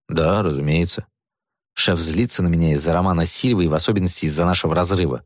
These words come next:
как будто любовью можно управлять. «Не режь курицу, которая несёт золотые яйца. Сильва для нас исключительно важная персона, которую мы спонсируем,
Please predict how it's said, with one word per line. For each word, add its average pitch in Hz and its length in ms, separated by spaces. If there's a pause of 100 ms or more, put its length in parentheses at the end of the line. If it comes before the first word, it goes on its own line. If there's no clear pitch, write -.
(120)
как - 140
будто 101 200
любовью 101 380
можно 95 260
управлять. 87 560 (800)
«Не 98 300
режь 101 240
курицу, 113 400
которая 104 340
несёт 107 320
золотые 104 420
яйца. 107 500 (280)
Сильва 131 320
для 117 160
нас 123 200
исключительно 120 520
важная 117 380
персона, 117 440
которую 117 320
мы 123 120
спонсируем, 117 680